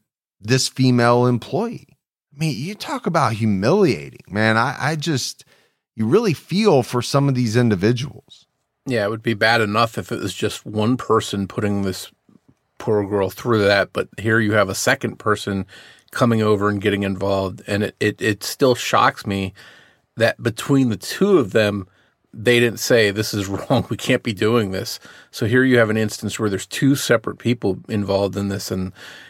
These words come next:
Speaker 2: and this still happens.
Speaker 1: Yeah, that's a good point, right? One person can get duped, but now you have a second person. So,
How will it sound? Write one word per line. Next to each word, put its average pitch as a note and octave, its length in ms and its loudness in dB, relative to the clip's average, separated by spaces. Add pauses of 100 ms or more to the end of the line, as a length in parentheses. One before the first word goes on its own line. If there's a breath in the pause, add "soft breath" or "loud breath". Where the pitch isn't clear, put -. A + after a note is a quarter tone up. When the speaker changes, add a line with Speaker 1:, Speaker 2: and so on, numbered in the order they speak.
Speaker 2:
and G2+ 260 -2
this G2 120 -2
still G2 240 0
happens. G2 480 -6 (500)
Speaker 1:
Yeah, G3 260 2
that's G#3 220 2
a A3 60 -6
good F3 260 -2
point, G2+ 480 -4 (320)
right? B2+ 220 2
One C#3 400 0
person C#3 760 0 (420 soft breath)
can C3 200 0
get G#2+ 320 -2
duped, - 540 -6 (420)
but C3+ 140 0
now D#3+ 160 2
you A#3+ 140 -2
have G3+ 180 -2
a D#3+ 40 -2
second F3 540 -4
person. - 400 -18 (420)
So, A#2+ 680 2